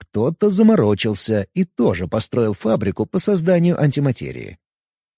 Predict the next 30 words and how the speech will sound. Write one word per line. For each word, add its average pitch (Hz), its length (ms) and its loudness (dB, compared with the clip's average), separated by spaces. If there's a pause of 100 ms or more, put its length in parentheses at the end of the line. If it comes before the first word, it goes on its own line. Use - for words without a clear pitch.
(180)
Конечно, 143 600 0
в - 60 -16
Федерацию 143 680 2
входили 165 440 2
и 127 80 2
страны, 123 600 0
которые 135 360 2
во 135 140 2
всей 160 360 0
этой 127 160 2
возне 117 640 4
умудрились 139 540 2
сохранить 131 600 0
свою 131 380 0
независимость. 165 880 -4 (320)
Некоторые 98 500 -2
из 95 140 -4
них 107 180 -2
даже 131 300 0
умудрились 139 560 0
расширить 160 580 -2
свои 110 240 -2
границы 113 560 -2
за 120 160 -2
счет 170 260 -4
колонизации 139 800 0
или 190 360 0
менее 202 480 2
шустрых 156 500 -4
соседей. 127 640 -8